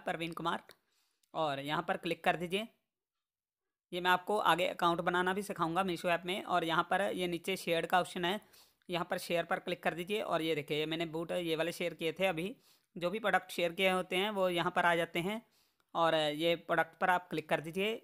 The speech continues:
ये देखिए, जैसे मेरे पास मान लीजिए इसका ऑर्डर आया है और यहाँ पर जो भी साइज़ उसने आपको बताया वो साइज़ चूज़ कर लीजिए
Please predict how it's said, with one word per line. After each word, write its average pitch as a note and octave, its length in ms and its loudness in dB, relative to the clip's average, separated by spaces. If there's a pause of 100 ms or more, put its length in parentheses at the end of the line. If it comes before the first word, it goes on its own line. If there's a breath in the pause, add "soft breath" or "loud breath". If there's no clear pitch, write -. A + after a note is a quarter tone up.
ये E3 140 0
देखिए, D#3 260 -2
जैसे D#3 320 -4
मेरे E3+ 180 -4
पास E3+ 240 -2
मान E3 240 -2
लीजिए E3 240 -2
इसका F3 240 -2
ऑर्डर E3+ 220 2
आया D#3+ 240 4
है G#3 180 -2 (560 soft breath)
और D#3+ 220 4
यहाँ D#3+ 200 2
पर G3+ 260 4 (240)
जो F3 140 2
भी F#3 100 -6
साइज़ F#3 280 2
उसने F#3+ 240 -2
आपको F3+ 260 0
बताया E3+ 380 2
वो F3+ 140 -2
साइज़ D3 220 -2
चूज़ E3 200 -8
कर E3+ 140 2
लीजिए F3+ 340 -2